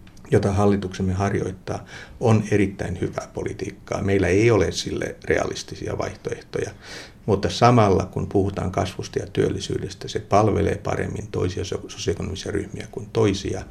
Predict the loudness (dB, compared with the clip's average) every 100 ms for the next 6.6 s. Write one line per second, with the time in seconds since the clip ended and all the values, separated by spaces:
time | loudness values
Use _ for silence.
0 | -16 -18 -18 -16 0 2 2 2 2 2
1 | 4 4 4 2 0 0 0 -2 -4 -4
2 | -4 -6 -4 -2 -2 -6 -10 -8 -8 -10
3 | 2 8 8 8 4 -2 -2 -2 -4 -6
4 | -6 -8 -8 -10 -8 -10 -8 -6 -4 -4
5 | -4 -4 -4 -6 -6 -2 0 0 -2 -6
6 | -6 -6 -10 -8 -10